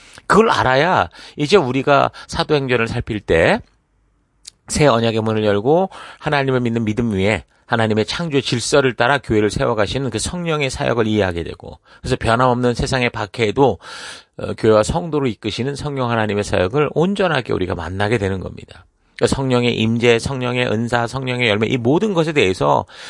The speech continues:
하나님께서 처음부터 창조하셨던 그 질서를 따라 행하시는 일들이라는 것을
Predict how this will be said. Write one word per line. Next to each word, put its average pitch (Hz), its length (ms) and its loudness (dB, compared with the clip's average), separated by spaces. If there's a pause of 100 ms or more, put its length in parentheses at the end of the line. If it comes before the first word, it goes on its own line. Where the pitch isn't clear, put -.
(220)
하나님께서 190 460 0
처음부터 196 800 -2
창조하셨던 180 760 -4
그 156 80 -2
질서를 190 560 0
따라 170 220 0
행하시는 160 600 -4
일들이라는 120 640 -2
것을 170 360 4